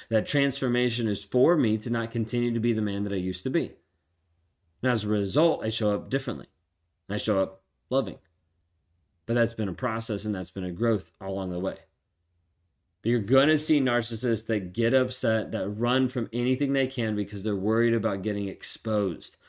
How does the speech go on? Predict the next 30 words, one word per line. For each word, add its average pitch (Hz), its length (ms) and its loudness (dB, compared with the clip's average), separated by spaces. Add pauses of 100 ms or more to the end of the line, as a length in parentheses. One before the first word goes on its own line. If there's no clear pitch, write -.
(280)
They're 107 100 -2
worried 110 360 4
about 107 440 0
being 101 300 -4
vulnerable. 101 420 -2
They're 95 100 -2
worried 110 260 4
about 107 240 0
being 98 320 -4
honest. 104 580 -8 (840)
Ironically, 120 840 4
honesty 127 520 0
is 107 140 0
the 110 120 -2
only 131 460 2
thing 131 420 2
that 107 140 -2
can 117 100 0
actually 113 360 -2
help 113 240 2
the 113 100 0
relationship 104 580 0
grow 98 240 -2
and 95 120 -4
thrive. 117 380 -6 (600)
Without 120 340 4
honesty, 127 360 0
you 117 140 4
have 107 140 2
nothing. 117 320 -2